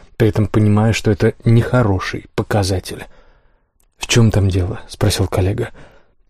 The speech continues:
"Мы пока не знаем. По словам Уве Хансена, компания Филбо Корп хотела начать горный промысел в том районе, где жили Карлстоны, но они отказались продавать землю". "За такое убивают?"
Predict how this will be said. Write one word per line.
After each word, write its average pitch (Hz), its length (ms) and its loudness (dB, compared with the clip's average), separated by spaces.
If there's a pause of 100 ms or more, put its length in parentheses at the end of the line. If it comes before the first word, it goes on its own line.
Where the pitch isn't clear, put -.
"Мы 107 240 6
пока 131 380 0
не 123 120 4
знаем. 95 520 -2
По 110 80 -2
словам 127 500 2
Уве 120 300 4
Хансена, 127 580 2
компания 110 520 2
Филбо 104 320 0
Корп - 300 0
хотела 123 340 2
начать 113 400 0
горный 117 420 4
промысел 107 560 2
в - 80 -14
том 110 180 4
районе, 110 320 4
где 104 200 2
жили 101 200 4
Карлстоны, 98 640 -2 (480)
но 107 160 4
они 143 160 6
отказались 117 640 2
продавать 107 420 2
землю". 98 380 0 (640)
"За - 220 -2
такое 104 300 0
убивают?" 98 640 -2